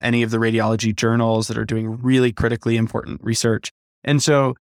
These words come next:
right now, you know, most radiology practices in the U S aren't really applying A I in their day-to-day, or if they are, it's in, you know, limited scope pilots and things of that nature. And so where, where we come in is,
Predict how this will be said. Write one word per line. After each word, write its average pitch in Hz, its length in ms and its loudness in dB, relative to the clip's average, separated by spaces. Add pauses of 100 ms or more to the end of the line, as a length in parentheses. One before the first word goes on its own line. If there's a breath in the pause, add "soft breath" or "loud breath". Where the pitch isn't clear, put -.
right 147 160 2
now, 165 420 4
you 135 80 -2
know, 135 60 4
most 139 320 4
radiology 123 420 2
practices 120 360 -2
in 123 100 4
the 120 80 4
U 120 120 4
S 117 440 -2 (160)
aren't 135 320 0 (100)
really 131 400 2
applying 143 760 0
A 123 180 0
I 117 240 2
in 117 220 0
their 117 140 2
day-to-day, 113 460 0
or 113 80 2
if 113 80 -4
they 120 180 -2
are, 123 360 4
it's - 180 -4
in, 113 240 -4
you 113 160 -4
know, 107 220 -8
limited 117 320 0
scope - 320 -2
pilots 113 480 0
and - 120 -8
things 120 220 -8
of - 80 -14
that - 160 -6
nature. 123 320 -6
And 123 180 0
so 131 240 2 (300)
where, 139 300 2
where 139 180 2
we 151 160 2
come 156 180 2
in 147 120 4
is, 135 200 2